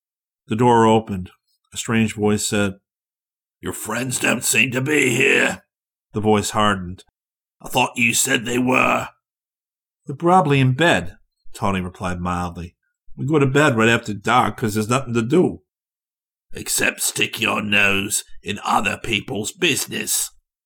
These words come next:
the harsh voice snapped. Tony replied tartly, "I've already apologized for letting my curiosity get the better of me, okay?"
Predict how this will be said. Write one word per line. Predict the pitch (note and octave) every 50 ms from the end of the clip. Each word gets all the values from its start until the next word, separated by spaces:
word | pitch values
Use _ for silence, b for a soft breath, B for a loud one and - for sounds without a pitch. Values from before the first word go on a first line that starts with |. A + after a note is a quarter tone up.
| _ _ _ _
the | - G2 F2+
harsh | - G2 E2+ F2 F2 - - -
voice | - F2+ F2 E2 -
snapped. | - - F2+ E2+ E2 D#2+ F2 - - - _ _ _ _ _ _ _ _ _ _ _ _ _ _ _ _ _ _ _ -
Tony | - - A#2+ A2+ A2 A2
replied | G2+ F#2+ F#2 - - G#2 F#2+ F2+ F2+
tartly, | - - A2 G#2 G2+ - F#2 F#2 F2 - _ _ _ _ _ _ _ _ _ _ _ _ _ _ _ -
"I've | E3 G3+
already | A3+ A#3+ A#3 G#3 E3+ D#3 C3
apologized | - - - C#3 C#3 C#3+ B2 G#2+ - A#2 G#2 G2+ G#2 -
for | - -
letting | G2+ G#2 A#2+ B2 A#2+ A2
my | G#2+ G#2
curiosity | G2+ - - A#2+ G#2+ G2+ G2 G2 G2+ G#2+ G#2 - - G2+
get | F#2 G2+ F#2
the | - F2+
better | F#2 G2 F#2 F2+ E2+
of | F2 F2+ F#2
me, | G2+ G#2+ A#2
okay?" | B2+ B2+ - G3 G3+ A3 A3+ G#3+ -